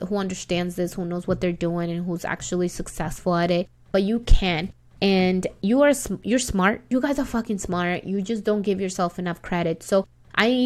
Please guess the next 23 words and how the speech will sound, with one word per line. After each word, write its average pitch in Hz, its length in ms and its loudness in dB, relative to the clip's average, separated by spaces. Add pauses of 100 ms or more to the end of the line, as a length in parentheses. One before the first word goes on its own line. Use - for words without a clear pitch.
(140)
encourage 190 480 -2
you 185 100 -2
that 180 140 0
if 220 180 -2
you 311 100 -4
tried 214 300 2
everything 196 380 -2
else 175 280 -6
and 185 220 -4
nothing 277 280 -4
has 233 200 -2
worked 180 260 -4
for - 140 -10
you, 170 220 -2
why 226 280 -2
not 247 260 -4
give 196 160 -4
yourself 190 360 -6
a 185 60 -8
higher 180 280 -4
chance 180 340 -8
for - 160 -4
results 175 500 0